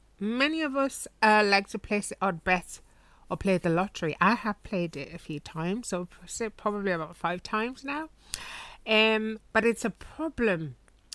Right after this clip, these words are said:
for about nine in every one thousand. However, a further seventy people out of every one thousand gamble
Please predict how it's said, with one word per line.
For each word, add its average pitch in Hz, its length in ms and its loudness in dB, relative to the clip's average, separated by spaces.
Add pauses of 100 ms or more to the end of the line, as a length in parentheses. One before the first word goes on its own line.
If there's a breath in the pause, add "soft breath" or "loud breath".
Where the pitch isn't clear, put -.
(120)
for 196 200 -4
about 160 640 2
nine 226 640 0
in 202 160 -2 (140)
every 180 640 -2
one 170 280 -2 (140)
thousand. 151 720 -2 (1600 soft breath)
However, 330 580 10 (100)
a 233 80 8
further 294 480 8
seventy 285 720 4 (100)
people 247 540 0
out 220 260 8
of 196 140 -4 (100)
every 220 360 4
one 202 340 2
thousand 180 800 2
gamble 170 560 2